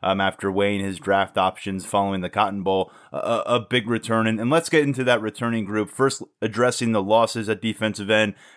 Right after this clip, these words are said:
Daniel Joseph moved on with his career, went to N C State, has had some success in the field early there in the A C C thus far.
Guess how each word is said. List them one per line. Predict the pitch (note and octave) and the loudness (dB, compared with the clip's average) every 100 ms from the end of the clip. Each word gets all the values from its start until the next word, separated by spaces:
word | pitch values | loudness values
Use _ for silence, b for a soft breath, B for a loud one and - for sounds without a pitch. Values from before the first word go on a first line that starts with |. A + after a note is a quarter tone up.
| b | b
Daniel | A2+ A2+ A2 | 0 2 2
Joseph | A2+ A2 - A2 G#2 | 4 2 2 -2 0
moved | A2 G#2 | -2 0
on | G#2+ G#2+ G#2 | 2 2 2
with | G2 | -2
his | G#2+ - | -4 -4
career, | A2+ G#2+ G#2 | -2 0 2
went | G#2 G2 | 0 -2
to | G2 | -4
N | G#2 | -4
C | - | -4
State, | G#2 - A2 A2 - B B | -6 -2 2 0 -2 B B
has | A2 A2+ | 0 0
had | A#2 A2 - | 2 0 0
some | G2+ | -10
success | G#2+ - A2 G#2+ | -10 0 0 0
in | G#2+ | -2
the | G2+ | -4
field | - G#2+ G#2 | 0 0 0
early | G2+ G#2+ G#2+ | 0 2 2
there | G#2 G#2 | 2 2
in | G2+ | 2
the | G2+ | -2
A | G2+ | -2
C | G#2 G2+ | -2 -4
C | - G#2+ | -4 -2
thus | G2+ G2 - | 2 0 0
far. | G2+ G2+ G2+ | 2 4 4